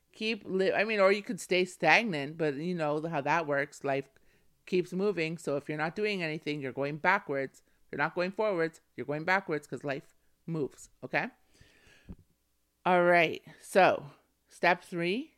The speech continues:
is just keep winning and then celebrating those wins, okay? It's a very fun process if you get into it.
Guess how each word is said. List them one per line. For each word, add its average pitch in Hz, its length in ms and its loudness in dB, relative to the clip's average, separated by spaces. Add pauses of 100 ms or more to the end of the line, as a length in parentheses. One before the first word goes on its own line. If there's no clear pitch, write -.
is 156 200 -8
just - 380 -6
keep 208 280 -10
winning 196 540 -4
and 143 180 -6
then 139 140 -6
celebrating 151 680 -4
those 139 260 -6
wins, 135 540 -10 (240)
okay? 151 260 -2
It's 160 120 -8
a 147 60 -4
very 156 380 0
fun 180 340 -6
process 175 520 -6
if 147 120 -18
you 135 80 -12
get 139 180 -2
into 143 360 -8
it. 78 180 -8